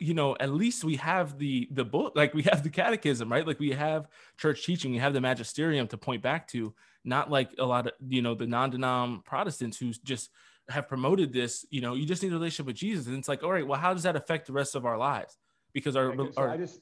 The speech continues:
Speaker 2: I preached a homily on this, uh, three weeks ago on spiritual yet not religious.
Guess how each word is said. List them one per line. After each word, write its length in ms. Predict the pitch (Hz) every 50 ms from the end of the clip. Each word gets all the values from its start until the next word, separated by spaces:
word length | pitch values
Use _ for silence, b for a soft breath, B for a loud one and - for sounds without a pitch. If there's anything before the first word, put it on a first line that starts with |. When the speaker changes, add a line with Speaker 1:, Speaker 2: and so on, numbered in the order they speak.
| _ _ _ _ _ _ -
Speaker 2:
I 60 | 131
preached 280 | 131 - 185 175 - 156
a 40 |
homily 320 | 113 117 117 110 117 117 110
on 80 | 110
this, 260 | 110 104 98 - - _ -
uh, 200 | 104 98 - 95 - _ _
three 160 | - 123 127 131
weeks 220 | 139 131 135 -
ago 280 | 139 127 135 131 131 127
on 300 | 117 113 107 110 104 92
spiritual 560 | 107 - - - 123 113 113 110 113 110 107
yet 140 | 107 98 87
not 180 | 98 98 98 -
religious. 580 | 98 95 92 98 87 104 110 110 - - _